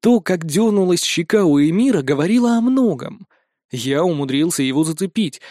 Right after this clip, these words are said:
и, судя по реакции, довольно сильно. По залу пошел гул. Мое предложение явно выбивалось из того,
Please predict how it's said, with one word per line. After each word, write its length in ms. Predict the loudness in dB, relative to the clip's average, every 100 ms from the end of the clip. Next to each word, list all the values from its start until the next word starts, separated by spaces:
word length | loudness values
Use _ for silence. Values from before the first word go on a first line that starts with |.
| -20 -4
и, 100 | -4
судя 240 | 0 0
по 80 | 2
реакции, 540 | 2 2 0 0 -2 0
довольно 400 | 2 2 0 -2
сильно. 600 | 0 0 0 -6 -14 -18 _ _ _ _ -4
По 140 | -2
залу 320 | 2 2 2
пошел 360 | 0 0 0 0
гул. 460 | 0 -2 -2 -8 _ _ _ _ -6
Мое 300 | -2 0 0
предложение 600 | 2 2 2 2 4 2
явно 440 | 2 2 4 4
выбивалось 640 | 4 4 4 2 0 -2
из 100 | -4
того, 360 | -2 0 2 0